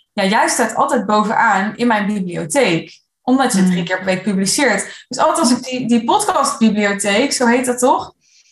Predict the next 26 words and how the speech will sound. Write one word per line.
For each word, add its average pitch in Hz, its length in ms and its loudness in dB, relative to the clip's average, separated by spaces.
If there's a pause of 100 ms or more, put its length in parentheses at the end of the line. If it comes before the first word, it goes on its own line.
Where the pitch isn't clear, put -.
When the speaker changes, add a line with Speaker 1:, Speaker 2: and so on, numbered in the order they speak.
Speaker 2:
Mhm. 190 300 4 (140)
Speaker 1:
open, 247 840 0
dan 294 280 2
sta 302 240 2
jij 220 200 2
bovenaan. 202 580 0
Dus 285 140 0
jij 359 140 2
bent 302 160 2
altijd 302 300 0
on 262 160 2
top 262 180 -2
of 240 140 -4
mind. 247 560 0
Toen 262 100 -8
dacht 233 200 -6
ik, 190 120 -16
ja, 214 460 -2 (180)
zo - 200 -6
had 160 140 -2
ik - 120 -12
er 175 60 -4
nooit 175 340 -6
over 190 160 -2
nagedacht. 247 600 -2
Speaker 2:
Hmm. 170 420 -12